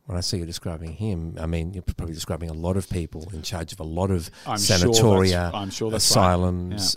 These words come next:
Speaker 2: Yeah.
Speaker 1: um, hospitals, and so on, where, where
Speaker 2: Well, they
Speaker 1: euthan-,
Speaker 2: were interested in research.
Speaker 1: where <laughs> all forms of euthanasia,
Speaker 2: Yeah.
Speaker 1: if you want to use that word, were carried out. So this film, could you go to it without anything? Just sit down. You
Speaker 2: Absolutely.
Speaker 1: don't know anything about anything. Just,
Speaker 2: Absolutely.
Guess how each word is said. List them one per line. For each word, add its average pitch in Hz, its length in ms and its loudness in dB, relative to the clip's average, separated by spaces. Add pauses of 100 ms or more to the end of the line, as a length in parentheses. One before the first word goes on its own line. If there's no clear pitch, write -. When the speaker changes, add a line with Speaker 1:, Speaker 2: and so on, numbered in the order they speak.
Speaker 2:
Yeah. 87 60 -12
Speaker 1:
um, 82 240 -14
hospitals, 87 800 -6 (120)
and 87 120 -10
so 87 260 -4
on, 80 120 -8
where, 80 200 -10 (360)
where 80 260 -12 (160)
Speaker 2:
Well, 131 140 0
they 120 100 8
Speaker 1:
euthan-, 120 80 6 (140)
Speaker 2:
were 165 60 6
interested 165 360 0
in 135 100 2
research. 107 340 -2
Speaker 1:
where 90 500 -2
<laughs> - 640 -10
all 104 160 0
forms 104 440 -4
of 92 200 -12
euthanasia, 82 680 -6
Speaker 2:
Yeah. 107 160 -8
Speaker 1:
if 98 60 -4
you 92 80 -2
want 82 140 0
to 82 40 -4
use 82 140 -6
that 85 140 -6
word, 85 200 -6
were 92 80 -12
carried 85 380 -12
out. 82 160 -12 (420)
So 180 300 8
this 175 320 0
film, 139 280 2
could 113 240 -8
you 117 60 0
go 104 220 0
to 113 160 -2
it - 160 -6
without 90 320 -6
anything? 90 720 -4 (100)
Just - 260 -10
sit - 220 -8
down. 87 260 -4
You 113 60 4
Speaker 2:
Absolutely. 92 400 0
Speaker 1:
don't - 80 -14
know 95 100 -10
anything 98 300 -6
about 87 260 -6
anything. 87 360 -6
Just, 113 100 0
Speaker 2:
Absolutely. 92 640 -6